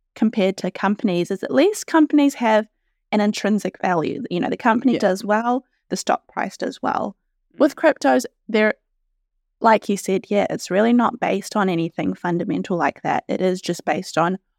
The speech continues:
Speaker 1: what people perceive it to be worth,
Speaker 2: Exactly.
Speaker 1: which, unlike a company, can fluctuate a lot more.
Speaker 2: With all that being said, I'm gonna now go into the reasons why it's perhaps not too late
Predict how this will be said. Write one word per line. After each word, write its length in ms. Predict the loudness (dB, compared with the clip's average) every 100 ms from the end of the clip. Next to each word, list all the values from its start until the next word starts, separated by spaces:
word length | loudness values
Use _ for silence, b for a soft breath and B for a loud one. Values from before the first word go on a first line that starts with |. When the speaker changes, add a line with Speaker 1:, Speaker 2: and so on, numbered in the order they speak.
| _
Speaker 1:
what 260 | 0 0 0
people 340 | -2 -2 -6 _ _ -6
perceive 560 | -6 -6 -2 0 0
it 120 | -2 -8
to 100 | -4
be 140 | -2
worth, 500 | -2 -4 0 -2 -2 _ _ _
Speaker 2:
Exactly. 320 | -10 -8 -4
Speaker 1:
which, 480 | 2 2 2 -8 -12 _ _ _ _ -2
unlike 400 | 0 2 0 -4
a 60 |
company, 520 | -6 -2 -2 0 0 0
can 220 | -2 -4
fluctuate 480 | -2 -2 -2 -6 -4
a 80 | -4
lot 220 | -4 -4
more. 400 | -4 -4 -6 -10 _ _ _ _ -4
Speaker 2:
With 120 | 0
all 80 | 4
that 160 | 4 4
being 260 | 2 0
said, 400 | -2 -2 0 0 -2
I'm 140 | -4 -2
gonna 200 | 0 0
now 220 | 2 0
go 260 | 2 2 2
into 420 | 0 -2 -2 -2
the 100 | -4
reasons 580 | -2 -2 -2 -2 -2 -4 -6
why 320 | -6 -4 -4 -4
it's 300 | -4 -6 -10
perhaps 480 | -10 -6 -4 -2 0
not 180 | 0
too 160 | -2 -2
late 220 | 0 -2